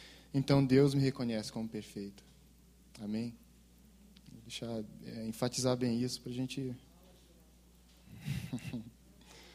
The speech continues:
Então, pessoal, a gen-, assim, a gente não, a gente tá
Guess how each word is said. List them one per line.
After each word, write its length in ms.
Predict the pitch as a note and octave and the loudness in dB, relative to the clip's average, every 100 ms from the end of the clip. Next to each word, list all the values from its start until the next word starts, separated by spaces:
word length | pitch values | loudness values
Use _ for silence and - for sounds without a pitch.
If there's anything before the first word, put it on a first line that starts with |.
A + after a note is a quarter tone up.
| - - - - - - - - - - - - - - - - - - - - - - - - - | -20 -20 -20 -20 -20 -20 -20 -20 -20 -20 -20 -20 -20 -20 -20 -20 -20 -20 -20 -20 -20 -20 -20 -16 -2
Então, 180 | - D3+ | 4 4
pessoal, 360 | D3+ C#3 D3 C#3 | 6 6 8 8
a 60 | |
gen-, 120 | C#3+ | 6
assim, 320 | F3 - E3 C#3 | 2 4 6 6
a 40 | |
gente 280 | C#3+ D#3 F3+ | 4 2 4
não, 680 | F3 F3 E3 D3+ C3+ A#2 G#2+ - - - - - | 4 4 4 4 2 0 -4 -8 -10 -12 -12 -12
a 20 | |
gente 140 | C3+ | -10
tá 300 | E3+ F#3+ E3+ | -8 -6 -4